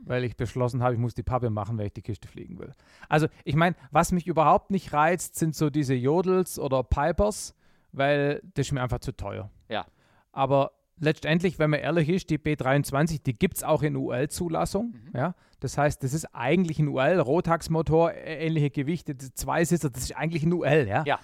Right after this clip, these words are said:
Speaker 2: okay.
Speaker 1: Aber wir haben's halt als V L A gekauft und damit ich's fliegen darf, muss ich jetzt halt irgendwie ein Labbel machen.
Speaker 2: Ja.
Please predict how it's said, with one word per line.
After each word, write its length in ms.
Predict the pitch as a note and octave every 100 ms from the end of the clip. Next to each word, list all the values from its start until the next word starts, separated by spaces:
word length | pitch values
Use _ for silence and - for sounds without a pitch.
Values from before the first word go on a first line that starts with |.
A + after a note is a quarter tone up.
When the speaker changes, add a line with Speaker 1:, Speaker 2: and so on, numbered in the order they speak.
| - -
Speaker 2:
okay. 180 | C3+ C3
Speaker 1:
Aber 80 |
wir 100 | C3+ D3+
haben's 180 | E3+
halt 200 | D#3+ D#3+
als 280 | C#3+ C#3+ -
V 200 | - D3
L 100 | D3
A 200 | B2 D3
gekauft 600 | F3+ - D#3+ F3+ G#3 -
und 240 | D#3+ D3 - - - -
damit 240 | C#3 D#3
ich's 160 | D#3 -
fliegen 300 | C#3+ E3+ E3
darf, 240 | D#3+ D#3+
muss 140 | D3
ich 60 | D#3+
jetzt 140 | C#3+
halt 120 | D3+ D#3+
irgendwie 200 | D3 C#3
ein 80 |
Labbel 240 | C3 C#3+ F3+
machen. 320 | F3+ F3 A3 - -
Speaker 2:
Ja. 160 | C3+